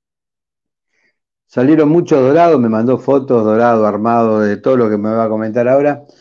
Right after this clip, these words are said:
Este, mm, muchos dorados, algunos buenos. El pique se dio en los bancos con carnada,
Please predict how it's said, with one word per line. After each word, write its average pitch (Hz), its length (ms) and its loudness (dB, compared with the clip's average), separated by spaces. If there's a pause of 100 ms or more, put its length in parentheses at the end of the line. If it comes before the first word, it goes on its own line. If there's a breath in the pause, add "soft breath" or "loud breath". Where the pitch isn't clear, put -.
(420 soft breath)
Este, 113 760 0
mm, 104 520 -6 (1200)
muchos 131 320 -2
dorados, 147 280 2
algunos 127 340 2
buenos. 143 480 0 (2000)
El 147 160 -2
pique 170 220 2
se 147 120 -2
dio 151 200 4
en 151 80 4
los 135 120 4
bancos 156 360 0
con 117 200 -2
carnada, 139 680 0